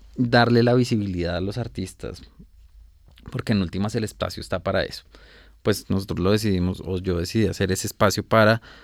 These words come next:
que los artistas hicieran sus proyectos. Y dar la visibilidad a los artistas, pues, fue como una de las, de las prioridades. Y el trabajo con, eh, con Artbo,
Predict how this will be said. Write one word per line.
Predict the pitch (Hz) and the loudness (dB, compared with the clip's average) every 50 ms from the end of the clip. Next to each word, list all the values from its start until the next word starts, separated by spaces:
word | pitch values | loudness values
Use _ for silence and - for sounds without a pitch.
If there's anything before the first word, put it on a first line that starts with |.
| - - - _ _ _ | -20 -20 -20 _ _ _
que | - 120 | 2 4
los | 113 104 101 | 4 6 4
artistas | 101 92 92 - 92 - - 98 101 | 2 0 0 -4 -6 -4 -4 -6 -4
hicieran | 107 104 117 113 98 95 95 | -4 -2 0 0 0 0 -4
sus | 92 - - - | -4 -8 -12 -6
proyectos. | - 104 95 92 82 - - - - - _ _ _ _ _ _ - - - - _ _ | -4 -2 -2 -2 -4 -6 -10 -20 -20 -20 _ _ _ _ _ _ -20 -20 -20 -20 _ _
Y | - 123 | 4 6
dar | 120 113 110 110 | 8 8 8 8
la | 107 107 | 8 6
visibilidad | 113 113 117 127 117 113 110 104 | 6 4 4 2 4 4 4 4
a | |
los | 104 104 107 | 4 2 0
artistas, | 120 - - 135 131 - 139 - | -2 -6 -6 -6 -4 -4 -4 -2
pues, | - 104 - | -4 -8 -6
fue | - 95 | -6 -10
como | - - - 101 101 | -6 -4 -4 -4 -2
una | 98 95 92 92 92 95 | -2 -2 -2 -2 -2 -4
de | 95 | -4
las, | 101 101 95 - - - _ _ _ | -4 -4 -6 -6 -10 -20 _ _ _
de | - - 104 | -8 -6 -6
las | 95 92 - | -6 -6 -8
prioridades. | - 113 110 113 127 139 147 139 123 92 80 73 - - _ - - - - - - - _ _ _ _ _ | -2 -2 0 0 4 4 6 6 6 6 4 2 -4 -12 _ -20 -20 -20 -20 -20 -20 -20 _ _ _ _ _
Y | 127 135 139 147 156 156 | 2 4 4 6 6 6
el | 139 131 | 6 6
trabajo | 127 120 110 107 113 113 | 6 6 6 6 6 2
con, | - - 120 123 131 131 135 135 131 135 131 131 | 0 4 6 6 8 8 8 8 6 6 6 6
eh, | 123 117 110 107 104 101 - - - | 6 6 6 4 4 4 2 0 -2
con | - - 101 101 104 | -2 0 2 4 6
Artbo, | 107 113 117 113 101 104 98 98 104 110 107 | 6 6 6 6 4 0 -4 -2 -2 -2 -6